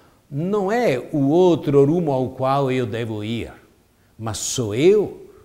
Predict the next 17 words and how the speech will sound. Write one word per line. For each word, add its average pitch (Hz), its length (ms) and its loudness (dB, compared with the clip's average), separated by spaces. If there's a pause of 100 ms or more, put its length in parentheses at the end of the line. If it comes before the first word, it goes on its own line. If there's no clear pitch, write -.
(140)
que - 120 -6
escolho 165 800 2
de 123 100 0
fazer-me 131 680 2
próximo 120 880 -6 (240)
de 110 100 -10
qualquer 110 460 -8
homem. 85 340 -8 (1600)
Nós, 120 400 -4
em 117 180 -4
vez, 147 580 -6 (240)
gostamos 135 920 -6 (200)
de 104 140 -8
colocar 120 680 -8
rótulos. 87 1000 -10 (460)
Este 113 540 -8
sim, 233 680 -2